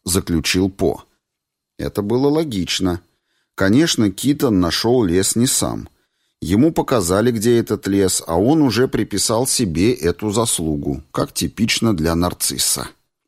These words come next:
И всё-таки По не понимал, что ему даёт эта информация.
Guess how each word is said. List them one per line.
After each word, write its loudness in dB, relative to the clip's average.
И 2
всё-таки 0
По 0
не 4
понимал, 2
что 0
ему 4
даёт 2
эта 0
информация. -2